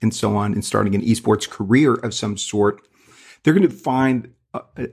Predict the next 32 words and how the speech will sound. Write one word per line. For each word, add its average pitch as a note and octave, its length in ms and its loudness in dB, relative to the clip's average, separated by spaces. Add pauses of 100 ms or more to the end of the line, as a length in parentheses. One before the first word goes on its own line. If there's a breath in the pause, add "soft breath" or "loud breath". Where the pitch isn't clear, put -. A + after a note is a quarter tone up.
a C3 100 -6
lot A#2 440 0
of A2+ 100 -4
different A#2+ 360 0
organizations G#2+ 800 0
out G2 140 -2
there, G#2 100 -2
non-governmental G#2+ 760 2
organizations G#2+ 960 0
out G#2 180 0
there. - 120 -6
Can - 200 2
you D4 140 2
talk - 280 -6
just - 180 -2
in A#2+ 220 0
general, A#2 340 2
not C3+ 200 4
about B2 300 0
any A#2+ 160 2
specific A2+ 520 -6
one, A#2 220 2
but - 260 -2 (600 loud breath)
what - 240 2
role C3 520 4 (240)
do C3 160 4
those A#2+ 300 2 (120)
associations G#2+ 1040 -2 (280)
at G2 200 -4
all A#2+ 160 2
different G#2+ 280 -4
levels, G#2 280 -4